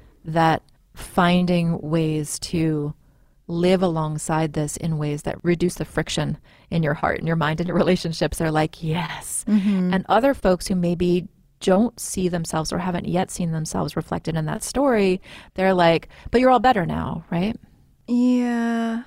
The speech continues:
Speaker 1: Yeah.
Speaker 2: I don't know if anyone <laughs> is like, "You're all better <laughs> now." Anyone who knows
Speaker 1: <laughs>
Speaker 2: me certainly isn't. Um, but yeah, I, I try to be very clear in the, especially in the last pages of the book.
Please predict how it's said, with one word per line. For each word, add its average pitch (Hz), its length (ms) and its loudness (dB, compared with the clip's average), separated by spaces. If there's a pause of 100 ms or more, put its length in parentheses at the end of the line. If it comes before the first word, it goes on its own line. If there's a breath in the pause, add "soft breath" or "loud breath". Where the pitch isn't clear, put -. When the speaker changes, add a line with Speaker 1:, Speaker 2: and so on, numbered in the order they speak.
(140)
Speaker 1:
Yeah. 240 420 -4
Speaker 2:
I 339 40 4
don't 381 160 4
know 294 160 8
if - 140 2
anyone 226 400 6
<laughs> 247 180 0
is 226 300 6
like, 233 200 6
"You're 240 200 8
all 208 120 8
better 202 260 2 (120)
<laughs> 254 140 8
now." 247 100 2 (100)
Anyone 254 280 2
who 240 180 2
knows 226 300 6 (180)
Speaker 1:
<laughs> - 220 -10
Speaker 2:
me 247 240 8
certainly 277 560 6
isn't. 262 380 4
Um, 285 760 6 (800 loud breath)
but 247 280 4
yeah, 226 140 8
I, 247 260 8
I 254 40 4
try 269 220 2
to 254 80 2
be 233 140 4
very 208 560 4 (440)
clear 185 540 2
in 190 180 -2
the, - 220 -4 (300)
especially 196 400 -2
in 185 80 -2
the 175 100 -2
last 180 280 -4
pages 175 320 -8
of 180 100 -6
the 202 60 -6
book. - 260 -10